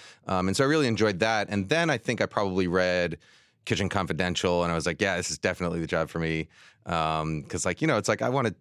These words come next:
I, um, I played a lot of music back, like, when I was younger. It's like, I always kinda wanted to be a rock star. It's like, this is sorta like being a rock star, except,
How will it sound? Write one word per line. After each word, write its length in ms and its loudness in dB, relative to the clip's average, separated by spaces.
I, 180 0
um, 420 0
I 20 0
played 180 2
a 60 4
lot 140 2
of 60 2
music 520 0
back, 300 0
like, 260 2
when 80 2
I 40 2
was 120 -2
younger. 180 2
It's 120 0
like, 100 0
I 80 2
always 220 0
kinda 200 -2
wanted 180 0
to 60 -10
be 100 -2
a 40 2
rock 240 0
star. 140 -2
It's 100 -4
like, 120 -4
this 120 -2
is 100 0
sorta 280 2
like 180 0
being 160 -2
a 60 -4
rock 180 -4
star, 200 -4
except, 380 -6